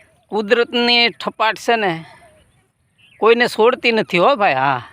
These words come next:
તો કુદરતની થપાટ કોઈને છોડતી નથી, પણ એ હિન્દુ કર્મ પ્રમાણે હાલે હો. આ સંસાર છે ને,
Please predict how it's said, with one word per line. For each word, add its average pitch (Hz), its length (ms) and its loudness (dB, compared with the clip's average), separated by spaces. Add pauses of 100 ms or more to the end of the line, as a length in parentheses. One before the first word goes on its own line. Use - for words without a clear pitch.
(140)
તો 220 60 -4
કુદરતની 247 720 -2
થપાટ 233 340 -4
કોઈને 240 320 0
છોડતી 247 440 0
નથી, 247 260 0
પણ 247 180 -4
એ 247 40 0
હિન્દુ 240 220 0 (120)
કર્મ 277 340 2
પ્રમાણે 226 420 0
હાલે 190 240 0
હો. 202 60 2
આ 220 420 2
સંસાર 226 480 -2
છે 285 180 -2
ને, 254 160 -6